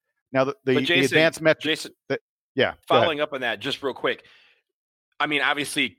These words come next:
Speaker 2: Cole Anthony, it, no, I don't think anyone's saying, like, "Hey," I mean, Cole Anthony is one of the better players in the country. Is it, is it how they
Speaker 1: Is
Speaker 2: play
Speaker 1: he?
Speaker 2: with him on the
Speaker 1: Wait,
Speaker 2: court?
Speaker 1: wait, is
Speaker 2: I
Speaker 1: he?
Speaker 2: mean,
Speaker 1: He,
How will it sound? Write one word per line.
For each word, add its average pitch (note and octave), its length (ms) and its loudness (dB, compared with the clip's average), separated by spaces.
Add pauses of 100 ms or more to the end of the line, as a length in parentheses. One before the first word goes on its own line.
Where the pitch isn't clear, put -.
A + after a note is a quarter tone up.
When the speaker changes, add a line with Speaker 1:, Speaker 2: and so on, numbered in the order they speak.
(120)
Speaker 2:
Cole C#3 240 -4
Anthony, A#2+ 580 -4
it, A#2 140 -8 (320)
no, D#3 280 2
I C#3 120 2
don't C#3+ 160 -2
think C#3+ 160 -4
anyone's B2 300 -4
saying, A#2 260 -2
like, G#2 160 -6
"Hey," C3+ 260 -4
I - 40 -16
mean, A#2 100 -10
Cole E3 200 -6
Anthony C#3+ 260 -6
is G#2+ 80 -12
one A#2 100 -6
of G2+ 80 -10
the F#2+ 60 -16
better G2+ 240 -8
players B2 320 0
in G#2 60 -10
the G2+ 60 -10
country. A#2+ 540 -4 (640)
Is C#3 180 0
it, C#3 160 0 (600)
is C#3+ 180 0
it C3 180 0
how D#3 280 2
they E3 140 4
Speaker 1:
Is E3+ 100 0
Speaker 2:
play F3+ 120 4
Speaker 1:
he? F3 60 2
Speaker 2:
with F3+ 100 -2
him F#3 140 -4
on F3+ 60 -4
the F#3+ 60 -6
Speaker 1:
Wait, A3 100 4
Speaker 2:
court? G3+ 100 2
Speaker 1:
wait, D#3+ 160 2 (100)
is G3 180 2
Speaker 2:
I E3 40 2
Speaker 1:
he? D4 60 4
Speaker 2:
mean, B3+ 120 2 (160)
Speaker 1:
He, G#3 120 -6